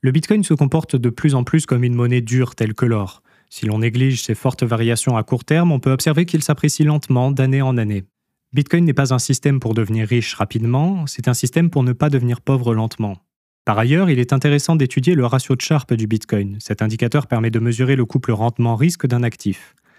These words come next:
Selon Fidelity Digital Assets, dans leur ouvrage Bitcoin Investment Thesis, un portefeuille financier comportant trois pour cent de Bitcoin de deux mille quinze à deux mille vingt aurait eu un ratio de Sharpe trente-quatre pour cent plus élevé que le même portefeuille sans Bitcoin.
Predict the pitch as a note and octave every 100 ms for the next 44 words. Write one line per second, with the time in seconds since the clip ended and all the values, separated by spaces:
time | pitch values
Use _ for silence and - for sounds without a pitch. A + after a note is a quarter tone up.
0 | _ _ - G#2+ G2+ A#2+ B2 B2 C3+ A#2
1 | G#2+ G#2 G#2+ A#2+ C3+ - F3 - - C3
2 | A2+ A2 B2 A#2+ B2 A#2+ G#2+ B2+ - C3
3 | A2+ A#2 - G#2+ G#2+ B2+ C3+ E3 - -
4 | _ _ - A#2+ D#3 - D#3 D#3+ - C3+
5 | C3 C#3+ B2+ G#2+ G#2+ G#2+ - - D3+ C3
6 | - A#2 A#2 - C3 A#2 G#2 A2+ A2+ -
7 | B2 G#2+ G2+ G#2+ A2 D#3 F3 C3+ C3 C3
8 | C3 - C3 - E3 - C3 - F3 D#3+
9 | E3 - C#3 B2+ C#3+ C3 B2 A2 G#2+ A#2
10 | E3+ - - - - A2+ A#2 D3 D#3 C3+
11 | B2+ A2+ C#3 D3+ C#3+ C#3+ B2+ A2 - G2
12 | F#2+